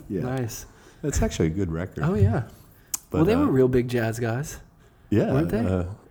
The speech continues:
Speaker 1: uh, I would guess so
Speaker 2: There's, yeah,
Speaker 1: by
Speaker 2: they have a
Speaker 1: this,
Speaker 2: big
Speaker 1: you
Speaker 2: jazz
Speaker 1: know.
Speaker 2: influence on there.
Speaker 1: Yeah, so,
Speaker 2: Yeah.
Speaker 1: but, uh, it's just, I don't, don't ask me. It could have been anything, right?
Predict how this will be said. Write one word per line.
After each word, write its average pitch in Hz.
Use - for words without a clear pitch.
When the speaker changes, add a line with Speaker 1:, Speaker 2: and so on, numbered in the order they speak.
Speaker 1:
uh, 135
I 127
would 87
guess 160
so -
Speaker 2:
There's, 196
yeah, 196
Speaker 1:
by -
Speaker 2:
they 160
have 175
a 151
Speaker 1:
this, 120
Speaker 2:
big 120
Speaker 1:
you 110
Speaker 2:
jazz 113
Speaker 1:
know. 120
Speaker 2:
influence 107
on 98
there. 85
Speaker 1:
Yeah, 90
so, -
Speaker 2:
Yeah. 127
Speaker 1:
but, 113
uh, 107
it's -
just, -
I -
don't, 143
don't 117
ask 85
me. 101
It 69
could 113
have 117
been 82
anything, 98
right? 120